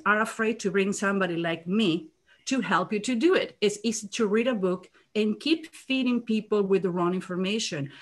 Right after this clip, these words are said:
I spend more time unwinding what you have been taught wrong. And after twenty years, people says,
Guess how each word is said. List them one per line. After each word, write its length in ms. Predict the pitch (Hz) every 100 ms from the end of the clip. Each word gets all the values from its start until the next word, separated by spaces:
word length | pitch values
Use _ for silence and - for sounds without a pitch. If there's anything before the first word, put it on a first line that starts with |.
| -
I 220 | 208 269 339
spend 320 | - 269 254
more 260 | 240 254
time 540 | 254 - 226 156 135 - _ _ _ -
unwinding 1300 | 220 226 214 240 269 330 339 330 302 302 320 320 - _ _ _ _ _ _ _ _
what 320 | 220 233 226 -
you 160 | 214
have 280 | 196 226 202
been 240 | 208 202 202
taught 400 | 202 202 214 170
wrong. 520 | 180 165 196 277 - - -
And 160 | 220 220
after 240 | 226 233
twenty 320 | 220 233 226 214
years, 240 | 214 220
people 260 | 226 226 226
says, 260 | 233 226